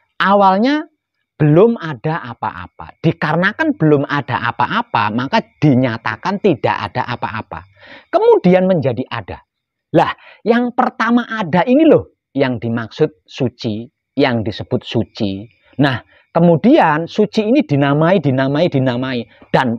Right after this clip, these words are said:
makhluk pertama yang menamai sesuatu yang ada pertama ini adalah kakek moyang kita, Adam. Awalnya yang perta-, yang pertama muncul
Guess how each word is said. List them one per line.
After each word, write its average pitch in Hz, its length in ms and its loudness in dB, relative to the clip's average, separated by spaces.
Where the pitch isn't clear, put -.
makhluk 214 560 -2
pertama 302 560 2
yang 208 240 4
menamai 190 800 2
sesuatu 226 720 2
yang 226 240 2
ada 160 400 0
pertama 143 480 -4
ini 247 160 -2
adalah 131 360 -2
kakek 156 400 -6
moyang 131 320 -2
kita, 113 320 -8
Adam. 78 560 -10
Awalnya 139 580 2
yang 151 320 0
perta-, 143 500 -4
yang 135 240 2
pertama 135 400 0
muncul 135 320 2